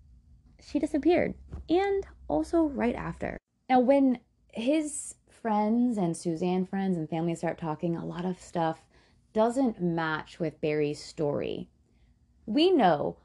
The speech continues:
on May ninth that Suzanne was texting with her friend about a wedding that they were both planning on attending. And then suddenly her messages just stop. We also know of the neighbor who lived next door to the construction site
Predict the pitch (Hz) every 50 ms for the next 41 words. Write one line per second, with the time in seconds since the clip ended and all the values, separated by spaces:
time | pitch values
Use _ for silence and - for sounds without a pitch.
0 | _ _ - 208 208 208 214 214 226 214 190 160 156 - - - _ 220 208 196
1 | - - 294 320 330 262 226 180 160 156 151 160 - - 185 185 185 - - -
2 | 294 311 - - 302 302 285 247 208 208 - 202 196 190 - - 160 151 151 160
3 | - 202 220 285 320 330 269 247 220 220 214 190 175 160 147 143 143 147 190 185
4 | 175 170 170 165 - 214 226 247 262 - _ - _ 226 214 196 165 143 139 139
5 | - - 180 185 196 190 - 247 285 247 208 - - - - - _ _ _ _
6 | - - - - _ - 214 226 233 233 214 - - 277 302 302 311 311 302 269
7 | 254 254 226 202 196 190 - 190 175 185 180 170 175 - _ - 165 156 151 -
8 | - - _ _ _ _ _ _ _ _ - - - 135 - - - _ _ _
9 | _ _ _ _ _ _ - - _ _ _ - 233 269 - - 262 302 330 320
10 | - - 269 226 185 160 156 170 175 - _ _ _ _ 214 214 226 220 196 170
11 | 156 151 - - 190 185 208 214 214 214 214 220 240 220 254 269 269 226 233 247
12 | 220 214 202 196 190 180 180 165 156 156 151 - - - - 302 302 269 196 160
13 | - - 170 170 170 - 190 202 196 - - 294 320 311 - - 240 220 - -
14 | 185 165 160 -